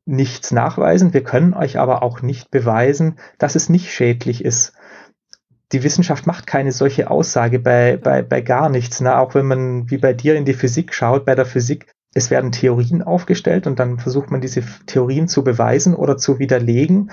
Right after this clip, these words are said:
Und man kann eben nur Belege dafür finden, dass diese Theorie richtig ist, aber den schlussendlichen Beweis,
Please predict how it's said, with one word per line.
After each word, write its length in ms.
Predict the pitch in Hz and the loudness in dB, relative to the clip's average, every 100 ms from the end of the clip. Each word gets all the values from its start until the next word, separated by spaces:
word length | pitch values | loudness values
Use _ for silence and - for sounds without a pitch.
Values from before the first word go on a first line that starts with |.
| - - - | -14 -18 -14
Und 160 | - 135 | -4 -2
man 100 | 131 | -2
kann 240 | 123 135 | -2 -4
eben 380 | 135 131 127 123 | -2 -2 -2 -2
nur 540 | 123 131 131 127 120 120 _ _ _ _ | 0 0 2 0 -2 -6 _ _ _ _
Belege 400 | 131 120 139 175 | 2 4 4 4
dafür 260 | 160 - 147 | 2 0 0
finden, 360 | - 175 160 | 2 0 2
dass 140 | 135 131 | 0 0
diese 220 | 131 120 | 0 0
Theorie 440 | - 120 120 120 | 0 2 4 4
richtig 420 | 123 139 - 202 | 4 0 0 -2
ist, 220 | - 214 - | 0 0 0
aber 220 | 131 131 | 2 2
den 120 | 127 | 2
schlussendlichen 840 | 120 147 139 - 143 147 - 131 | 0 -2 -2 -2 -2 -2 -2 -2
Beweis, 680 | 120 120 120 139 190 - - | 0 0 2 2 2 0 -4